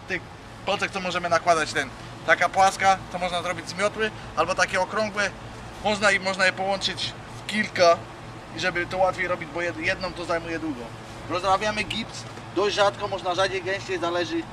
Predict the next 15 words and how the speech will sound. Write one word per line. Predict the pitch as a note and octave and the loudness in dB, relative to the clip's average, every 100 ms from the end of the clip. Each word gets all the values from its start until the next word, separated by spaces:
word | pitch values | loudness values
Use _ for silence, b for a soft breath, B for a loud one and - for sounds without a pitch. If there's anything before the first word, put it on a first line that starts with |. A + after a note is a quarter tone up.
| - | -4
jaki | D#4 - | -4 -2
tam | - | -4
macie | D#4 D4+ - | -4 -6 -6
gips, | - B2+ C#3+ | -6 -6 -8
nie | D3 | -6
wiem | C#3+ | -4
jak, | C3+ - - - - - - - - C#3 | -6 -6 -14 -14 -14 -14 -12 -12 -8 -2
jak | D3 | -2
będziecie | C3 D3+ D3 D#3 E3+ | -2 -6 -6 -4 -2
nakra-, | D#3 - F#3 F3+ | -2 -2 0 0
układać | F3+ G3 F#3+ G#3 | 2 2 2 0
próbę, | F#3+ F#3+ F#3+ F3+ - - - | -4 -4 -4 -4 -12 -14 -10
to | E3+ | -6
będziecie | E3 E3 E3+ | -4 -4 -6
widzieć. | D#3 C#3+ G#2+ | -6 -6 -10